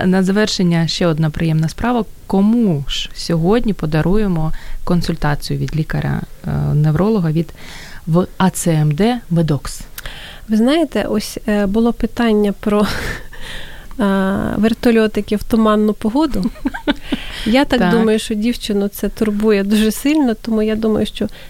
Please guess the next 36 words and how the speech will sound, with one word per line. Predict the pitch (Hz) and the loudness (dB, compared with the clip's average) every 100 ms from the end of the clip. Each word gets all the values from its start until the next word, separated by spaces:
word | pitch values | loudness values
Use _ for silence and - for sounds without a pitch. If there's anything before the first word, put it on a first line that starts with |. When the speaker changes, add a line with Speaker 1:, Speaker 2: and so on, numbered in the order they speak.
| - | 0
Speaker 2:
ми | 320 | 4
можемо | 285 247 220 202 | 4 4 2 2
запросити | 190 190 202 - 208 - 208 | -2 -4 -6 -4 -4 -2 0
її. | 190 175 | 2 2
Не | 180 202 | 0 0
знаю, | 214 247 | 2 0
хто | - - | 0 -2
це, | 415 339 302 | -2 -2 -2
але, | 254 247 | 0 0
будь | 202 | 0
ласка. | 226 208 208 | 0 4 2
Speaker 1:
Тетяна. | - 135 127 143 147 - | 2 -4 -4 -6 -6 -2
Звати | 165 160 - | 0 0 -2
Тетяна, | 147 165 - 262 311 233 | -4 -2 0 2 4 2
і, | 190 175 170 165 | 2 2 2 2
м, | 160 156 165 - 165 160 - | 2 0 -2 -4 -2 -4 -2
після | 190 165 | 0 2
ефіру | 156 180 170 | 0 0 0
ми | 156 147 147 | 2 0 -2
зв'яжемося | 143 175 208 202 156 - | -2 -2 0 2 0 -2
і | 170 | -4
розкажемо, | 151 - 160 160 156 | -4 -2 0 2 2
як | 151 - | 0 -2
це | 151 | 0
можна | 151 156 156 | 0 0 0
зробити. | 165 180 262 208 175 - - | 0 0 0 0 -2 -6 -4
І | - | 2
на | 185 180 | 4 4
завершення | 185 226 - 185 165 | 2 2 2 2 4
у | |
нас | 170 170 - 156 | 4 2 0 -6
є | |
коментар, | 147 156 156 175 196 | -2 0 0 0 -2
який | 160 - | -2 -2
дуже | 156 160 143 | 0 2 0
підходить | - - - 214 190 - | -2 -6 -2 0 -2 -4